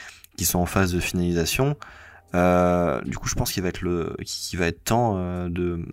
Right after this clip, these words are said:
de parler des projections pour septembre, de la rentrée. Euh, et une fois n'est pas coutume, euh, peut-être commencer par les projections au niveau ressources humaines, parce que là, encore une fois, ça va beaucoup bouger.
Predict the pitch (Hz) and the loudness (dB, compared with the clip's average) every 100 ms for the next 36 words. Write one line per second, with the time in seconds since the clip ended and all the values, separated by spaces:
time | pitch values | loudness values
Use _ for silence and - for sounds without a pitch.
0 | - 90 87 85 90 98 90 - 92 92 | -6 -2 2 2 4 4 2 0 -2 -2
1 | - 160 127 92 - 80 120 139 107 - | -4 -2 -2 0 -2 0 4 4 2 -4
2 | - - - 90 87 85 87 - 110 143 | -18 -18 -2 4 6 6 4 2 2 2
3 | - - - - - 92 90 87 87 87 | -2 -20 -20 -20 -4 0 2 2 2 0
4 | 76 90 92 - 110 98 95 - 87 - | 0 0 2 4 4 4 2 2 2 4
5 | 160 139 98 92 92 92 90 87 - - | 2 4 4 4 2 2 0 -4 -8 -10
6 | - - 92 - 98 92 - 113 95 95 | 0 0 0 0 2 4 2 4 2 2
7 | - 95 90 104 95 92 92 90 - 92 | 0 0 2 0 0 2 2 2 0 -2
8 | 90 104 143 - - - - - 92 104 | 0 2 2 0 -14 -10 0 2 4 4
9 | 117 107 98 - 104 107 - 78 - - | 4 2 2 4 4 6 4 2 2 0
10 | 80 - 90 87 95 | 2 4 6 6 4